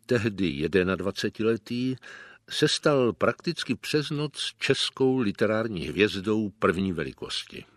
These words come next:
Jeho básně otiskl časopis Lumír, další se objevily v almanachu Ruch, také na stránkách roudnického Podřipana byl Vrchlický přítomen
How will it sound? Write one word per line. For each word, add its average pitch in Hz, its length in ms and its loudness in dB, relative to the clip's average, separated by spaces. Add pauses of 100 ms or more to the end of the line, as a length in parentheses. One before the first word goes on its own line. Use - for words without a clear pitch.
(600)
Jeho 90 200 2
básně 127 540 0
otiskl - 580 -4
časopis - 640 -4
Lumír, 110 560 -2 (380)
další 101 580 0
se - 180 -2
objevily 85 500 -2
v - 120 -14
almanachu 80 520 -6
Ruch, - 420 -6 (360)
také 107 380 2
na 120 120 2
stránkách 123 720 -4
roudnického 101 680 -2
Podřipana 113 840 -4
byl 110 280 -2
Vrchlický 104 600 -6
přítomen 110 760 -2